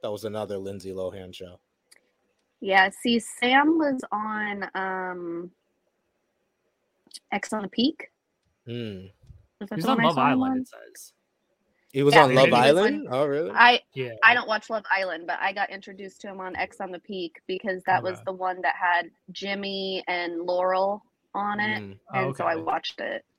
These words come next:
Speaker 1: All right, let me go with Jay and Michelle.
Speaker 3: All right.
Speaker 1: That's just, no, actually, actually,
Speaker 3: Uh-huh.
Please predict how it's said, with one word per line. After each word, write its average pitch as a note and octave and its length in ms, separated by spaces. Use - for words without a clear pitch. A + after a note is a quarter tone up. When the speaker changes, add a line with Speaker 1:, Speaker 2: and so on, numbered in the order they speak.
Speaker 1:
All A#2 160
right, A2+ 280
let B2 100
me C#3+ 140
go D3 380
with A#2+ 640
Jay F3 680
and D3+ 240
Michelle. A#2 760
Speaker 3:
All D#3+ 60
right. - 340
Speaker 1:
That's B2 260
just, - 380
no, G3 240
actually, B3+ 600
actually, G3+ 540
Speaker 3:
Uh-huh. A3 60